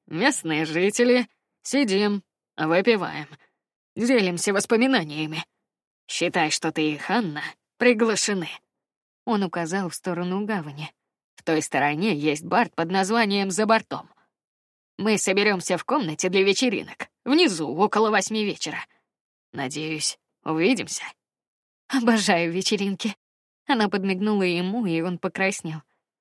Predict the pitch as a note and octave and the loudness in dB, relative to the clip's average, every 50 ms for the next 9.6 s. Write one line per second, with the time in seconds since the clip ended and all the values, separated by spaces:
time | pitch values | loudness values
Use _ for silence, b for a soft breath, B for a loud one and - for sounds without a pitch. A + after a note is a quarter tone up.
0 | _ _ _ _ _ _ _ - D3 D#3+ D#3 F3+ A3 C4+ C#4+ B3 G3+ F#3 G#3 A3+ | _ _ _ _ _ _ _ -4 -4 -2 0 4 4 6 6 6 4 2 2 0
1 | A3 G#3 - b _ _ _ _ _ _ _ _ - C4 B3 A3 G3+ G3 - - | 0 0 -2 b _ _ _ _ _ _ _ _ -4 -2 0 0 0 0 -2 -2
2 | G3+ F#3+ F3+ F#3+ F3+ F3+ F#3 F3+ E3+ E3+ F#3+ A3+ A#3 G#3 F3 F3 F3+ F#3+ F#3 G3 | -2 -2 -2 -2 -2 0 -2 -2 -2 -4 -4 -4 -2 -2 -2 -2 -2 -2 -2 -4
3 | F#3+ - - F#3+ F#3 F3+ G3 A#3 A3+ - - G3 F#3+ F#3 F3 F#3+ G#3 G3 - - | -4 -4 -4 -4 -4 -2 -2 -4 -4 -4 -4 -4 -2 -2 -2 -4 -6 -6 -6 -6
4 | F3+ E3 - - - - F3+ F3 E3 D#3 D#3+ E3 F#3 A#3+ A#3 - - _ _ _ | -8 -8 -8 -8 -10 -8 -6 -4 -4 -4 -4 -6 -6 -8 -10 -10 -14 _ _ _
5 | _ _ _ - - A3 G3+ - A#3+ B3 A#3+ - - G#3 G3 - - G#3+ F#3+ F#3 | _ _ _ -2 0 0 0 0 -2 -4 -4 -2 -2 -2 -2 -2 -2 -4 -2 -2
6 | G3 G3 - - G3+ G3 G3 - - - A3 E3+ _ - - E3 D3+ - _ _ | -2 -4 -4 -4 -4 -4 -6 -8 -10 -10 -10 -10 _ -12 -12 -12 -12 -12 _ _
7 | _ _ _ _ _ _ _ _ _ _ _ _ _ _ _ _ - D#3 E3 E3 | _ _ _ _ _ _ _ _ _ _ _ _ _ _ _ _ -4 -2 0 0
8 | F3 F#3+ F#3 - F3+ F3 E3+ F#3 F#3 F#3 - F#3 F3+ F3 F#3 F3+ - - A3+ A3+ | 2 2 0 0 -2 0 2 2 2 2 2 0 0 0 0 0 0 0 0 0
9 | G3 E3 - - D#3 - - D#3+ D#3+ - - - | 0 -2 -4 -6 -8 -6 -8 -8 -8 -8 -10 -10